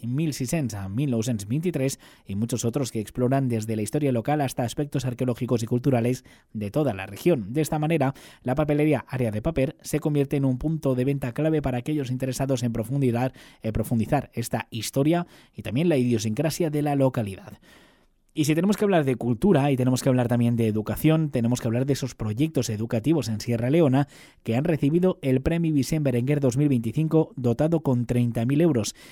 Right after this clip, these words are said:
Este premio se celebraba en la gala de entrega de premios el pasado siete de noviembre, con la gala de la segunda edición del Auditori Taulada Moraira, con un emotivo acto de homenaje al reciente fallecido, eh, Pare Vicent Berenguer.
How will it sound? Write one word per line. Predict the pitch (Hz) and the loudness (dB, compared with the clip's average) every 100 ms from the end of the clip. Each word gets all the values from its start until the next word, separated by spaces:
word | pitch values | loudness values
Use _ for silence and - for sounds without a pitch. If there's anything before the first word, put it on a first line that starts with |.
| - _ | -20 _
Este | 131 123 120 110 | -4 -2 0 0
premio | 123 127 143 170 | 0 2 2 0
se | 170 120 | 0 -4
celebraba | 110 113 110 113 117 117 - | -2 -2 -2 0 0 -2 -4
en | 113 107 104 101 | -6 -4 -6 -6
la | 98 95 | -8 -8
gala | 120 135 95 | -6 -4 -6
de | 101 | -12
entrega | - 110 113 | -8 -4 -2
de | 107 | -2
premios | 113 139 143 123 | 0 2 2 0
el | 107 | -2
pasado | 107 135 123 | -2 2 2
siete | - 160 135 113 | 2 0 2 2
de | 143 | 2
noviembre, | 135 120 135 147 - - _ | 4 2 2 -2 -8 -20 _
con | 143 | 0
la | 151 | 2
gala | 139 147 | 2 0
de | 143 | 0
la | |
segunda | 123 139 160 143 | -2 -2 0 0
edición | 123 139 160 | 0 -2 -2
del | 139 | -2
Auditori | 131 127 123 143 | 0 0 0 -2
Taulada | 120 117 131 139 | 0 0 0 0
Moraira, | 143 131 120 | 0 0 -2
con | 127 147 | 0 0
un | 139 | 2
emotivo | 131 120 139 123 | 2 2 4 4
acto | 120 - 123 | 2 2 0
de | 113 | 2
homenaje | 107 110 120 123 | 0 0 0 0
al | 113 | -2
reciente | 107 107 131 127 127 | -4 -2 -2 0 -2
fallecido, | 117 110 104 113 131 135 - - - _ - | -2 -4 -4 -2 2 2 2 -12 -20 _ -10
eh, | 101 98 | -10 -4
Pare | 131 131 | -2 -2
Vicent | 110 127 110 | 0 0 -2
Berenguer. | 98 98 135 139 | -4 -2 0 0